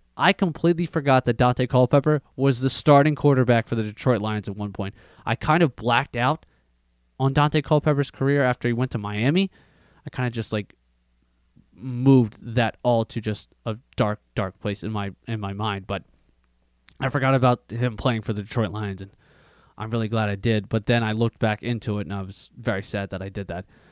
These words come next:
Carolina, they joined the two thousand twelve Saints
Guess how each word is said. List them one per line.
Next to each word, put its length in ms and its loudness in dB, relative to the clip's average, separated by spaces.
Carolina, 520 10
they 140 6
joined 280 6
the 60 6
two 240 2
thousand 280 4
twelve 220 6
Saints 400 -2